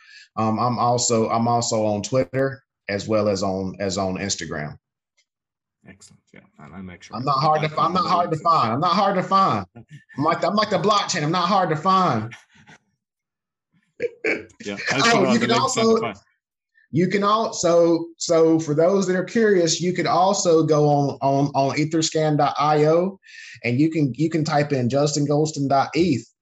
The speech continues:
Speaker 1: and you can actually go see one of my, you can go see my N F T wallets, and you can see what I'm trading.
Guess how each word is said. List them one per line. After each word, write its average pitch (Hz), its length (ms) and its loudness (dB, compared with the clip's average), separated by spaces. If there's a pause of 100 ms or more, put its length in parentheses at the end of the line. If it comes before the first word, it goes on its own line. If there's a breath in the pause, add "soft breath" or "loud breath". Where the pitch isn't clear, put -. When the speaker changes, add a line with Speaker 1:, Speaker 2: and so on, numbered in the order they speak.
(280)
Speaker 1:
and 113 140 0
you 160 100 4
can 156 160 -2
actually 131 320 -2
go 123 160 0
see 156 240 2
one 127 180 2
of 117 80 2
my, 113 300 0
you 135 140 0
can 135 120 -2
go 131 120 2
see 147 180 0
my 120 220 0
N 131 100 -2
F 123 140 -2
T 165 160 2
wallets, 123 400 0
and 117 80 -2
you 143 100 0
can 131 160 -4
see 147 200 0
what 123 120 -2
I'm 107 140 -2
trading. 113 260 -4